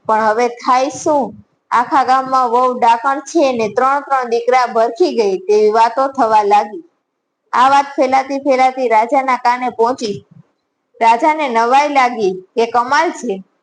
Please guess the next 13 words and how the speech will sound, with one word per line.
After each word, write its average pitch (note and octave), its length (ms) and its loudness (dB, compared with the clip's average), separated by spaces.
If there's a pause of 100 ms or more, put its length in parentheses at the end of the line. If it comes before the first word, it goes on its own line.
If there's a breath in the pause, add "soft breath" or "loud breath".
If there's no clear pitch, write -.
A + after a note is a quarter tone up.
(340)
મા A#3 220 0
દીકરા C4 360 0
ખાય C#4 420 0
નહીં B3 480 -2
અને G#3 160 -2
ડાકણ A#3+ 360 2
કદી A#3+ 320 -2
થાય C#4+ 420 -2
નહીં, A3 200 -6 (280)
નક્કી A#3+ 420 -2
કાંઈક C#4 260 -2
ભેદ C#4 540 0
છે. A#3 420 -2